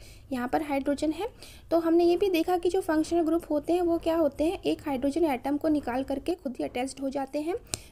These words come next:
तो यहाँ पर जो है एक हाइड्रोजन जो है वो बाहर हट जाएगा और ये जो carboxylic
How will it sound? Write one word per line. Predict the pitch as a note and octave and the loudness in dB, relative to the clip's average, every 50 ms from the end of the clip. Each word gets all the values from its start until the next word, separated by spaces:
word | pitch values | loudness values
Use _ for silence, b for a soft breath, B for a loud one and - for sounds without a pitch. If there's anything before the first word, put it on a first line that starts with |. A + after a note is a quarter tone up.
| B - | B -4
तो | D4+ | -2
यहाँ | D#4+ D#4+ D4+ D#4 D#4+ D#4+ - | 0 0 0 -2 -2 0 0
पर | F#4 F4+ | 0 0
जो | D#4+ E4+ D#4 | 0 -2 -2
है | D#4+ E4+ E4+ | -2 -2 -2
एक | - - D4 D#4+ - | -2 -2 -4 -4 -4
हाइड्रोजन | - D4 C4+ C4 C#4 C#4 C4+ D#4 D#4+ | -4 -6 -4 -2 -4 -4 -4 -4 -4
जो | D#4 D4+ D4 | -4 -4 -6
है | C#4 D4+ | -4 -4
वो | D4+ D4+ | -4 -4
बाहर | C#4 C4+ B3 A#3+ C4 C#4 - | -4 -6 -8 -8 -10 -10 -8
हट | C#4+ C4 B3 | -8 -8 -4
जाएगा | - D#4+ D#4+ D#4+ D#4 G4+ B4+ - B B B B B B - | -2 -2 -2 0 0 -2 -4 -4 B B B B B B -2
और | C4 C#4+ D4+ | -2 0 0
ये | D4 D#4 F4 F#4+ | 2 2 2 2
जो | F#4+ G4 | 0 0
carboxylic | F#4+ D#4 C#4+ C4 A#3 A#3 C4 - - D#4 D4+ F4+ F4+ | 0 0 0 0 0 -2 -2 -2 -2 0 0 0 0